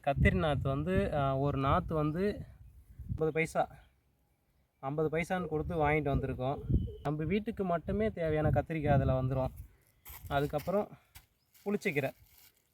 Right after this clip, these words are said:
புளிச்சக்கீரை, அப்புறம் இது வந்து, இது பேர் வந்து காசரக்கீரைன்னு சொல்லுவாங்க. ஆ, இதுவும் நம்ம வீட்டில் நட்டு வச்சுருவோம்.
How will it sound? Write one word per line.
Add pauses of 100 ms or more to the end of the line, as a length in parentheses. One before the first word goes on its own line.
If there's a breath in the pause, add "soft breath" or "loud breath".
(480)
புளிச்சக்கீரை,
அப்புறம்
இது
வந்து,
இது
பேர்
வந்து
காசரக்கீரைன்னு
சொல்லுவாங்க. (580)
ஆ,
இதுவும்
நம்ம
வீட்டில்
நட்டு
வச்சுருவோம்.